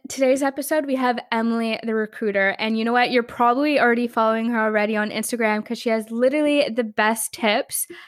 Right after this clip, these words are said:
about how to get jobs and everything career related. Um, and she literally, when I first saw her on Instagram a few months ago, she had forty K followers, and now she's, like, over one forty. So she, like, went viral, and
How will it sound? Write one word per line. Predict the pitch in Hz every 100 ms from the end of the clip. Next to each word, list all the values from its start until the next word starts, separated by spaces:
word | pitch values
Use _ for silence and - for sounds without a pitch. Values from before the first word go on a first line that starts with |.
| -
about | 240 240 214
how | 233
to | 247
get | 247 247
jobs | 240 220 220 226
and | 226
everything | 226 240 240 240
career | - 226 214 208
related. | 214 208 202 196 226 277 339 - - - - - 226
Um, | 233 208 208 -
and | 233 240
she | - 247
literally, | 233 240 262 285
when | 247 220
I | 214
first | 226 285 -
saw | 226 220
her | 226
on | 240
Instagram | 226 214 226 233 247
a | 233
few | - 226
months | 214 208 240
ago, | 233 240 247
she | -
had | 220
forty | - - 208 214 262
K | 311 311
followers, | - 240 233 233 240
and | 240 240
now | 226
she's, | 226 294 269
like, | 247 233 -
over | 247 240
one | 220 214 214
forty. | 226 202 190 - 262 - - - - - _
So | - 294 277 226 214 226 - - -
she, | - 294 392
like, | 330 302 302 -
went | 226 226 233
viral, | 220 220 220 202 202 -
and | 214 208 202 208